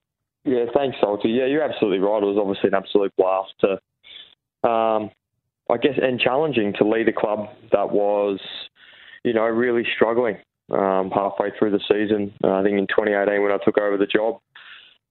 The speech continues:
uh, we didn't have any wins on the board. We might have had one, and, um, we finished that year off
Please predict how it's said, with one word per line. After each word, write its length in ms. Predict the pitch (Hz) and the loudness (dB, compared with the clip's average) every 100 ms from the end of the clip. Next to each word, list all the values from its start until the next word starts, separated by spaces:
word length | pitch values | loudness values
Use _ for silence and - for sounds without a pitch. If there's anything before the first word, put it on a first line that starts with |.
| _ 101 | _ -2
uh, 160 | 98 | 0
we 80 | 101 | 0
didn't 160 | 110 110 | 0 0
have 160 | 101 | 0
any 180 | 107 104 | 0 0
wins 320 | 95 113 117 127 | 0 0 0 0
on 80 | 113 | -2
the 60 | |
board. 340 | 101 107 117 101 | 0 0 0 0
We 60 | |
might 220 | 95 101 104 | 2 0 2
have 100 | 101 | 0
had 180 | 95 | 0
one, 260 | 95 110 113 | 0 0 0
and, 220 | 98 92 _ _ | -2 -6 _ _
um, 300 | 95 92 92 98 | -2 -2 -2 -2
we 80 | 101 | -2
finished 240 | 120 113 - | 0 0 0
that 120 | 80 | 0
year 180 | 107 | 0
off 80 | 107 | 0